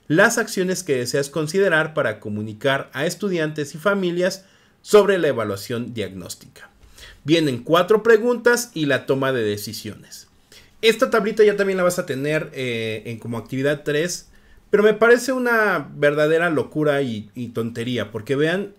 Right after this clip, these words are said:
vean lo que pide, ¿no? Eh, que tú sigas otra vez proponiendo, dando la información, cuando hay cosas que no corresponden como docente,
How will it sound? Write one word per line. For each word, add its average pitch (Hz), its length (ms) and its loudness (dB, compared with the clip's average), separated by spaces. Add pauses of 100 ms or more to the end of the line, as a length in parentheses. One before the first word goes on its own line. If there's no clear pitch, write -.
vean 175 220 0
lo 240 140 2
que 175 100 -2
pide, 156 600 0
¿no? 156 320 -6 (340)
Eh, 127 240 -2
que 135 120 -4
tú 247 560 4
sigas 220 640 0
otra 190 500 2
vez 196 280 0
proponiendo, 180 920 -2
dando 170 340 -2
la 180 100 -2
información, 156 600 -6
cuando 226 240 -4
hay 285 80 -6
cosas 247 300 -4
que 143 120 -4
no 143 160 -4
corresponden 131 640 -6
como 113 240 -8
docente, 113 640 -8